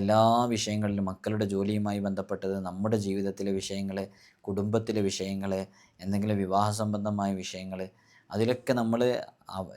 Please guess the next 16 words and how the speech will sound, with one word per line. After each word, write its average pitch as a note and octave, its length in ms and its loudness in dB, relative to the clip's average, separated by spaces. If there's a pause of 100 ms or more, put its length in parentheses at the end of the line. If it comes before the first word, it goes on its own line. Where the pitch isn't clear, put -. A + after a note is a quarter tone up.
(120)
നമ്മൾ G#2+ 180 0 (160)
ചെയ്യുന്ന A#2+ 340 2 (120)
കാര്യങ്ങളൊക്കെ A2+ 560 2 (120)
ചെയ്യലോട് A2 500 2 (140)
കൂടെ A2 340 -2 (140)
തന്നെ G2 300 -2 (500)
ഇതേപോലെയുള്ള A2+ 600 4 (100)
സൂറത്തുകളും G#2 640 -2 (100)
ഇസ്മുകളും G#2 480 -2 (100)
ദിക്റുകളൊക്കെ G2+ 600 -4
നമ്മുടെ F#2+ 300 -4
ജീവിതത്തിൽ F#2+ 480 -6
ഇങ്ങനെ G2 280 -6
പകർത്തിക്കൊണ്ടേയിരിക്കുക. F#2+ 920 -4 (680)
അപ്പോൾ F#2+ 180 -8
അതൊക്കെ G2+ 280 -6